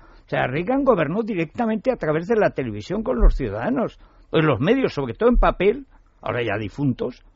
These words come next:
eran demócratas, pero hasta extremos ya patológicos.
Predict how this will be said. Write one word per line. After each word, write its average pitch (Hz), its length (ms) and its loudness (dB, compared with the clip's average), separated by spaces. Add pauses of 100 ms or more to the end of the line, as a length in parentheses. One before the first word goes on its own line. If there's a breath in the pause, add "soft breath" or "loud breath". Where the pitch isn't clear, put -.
(720)
eran 247 340 6
demócratas, 220 640 2
pero 110 240 -4
hasta 104 220 -10
extremos 165 520 -4
ya 147 280 -2 (300 soft breath)
patológicos. - 840 -10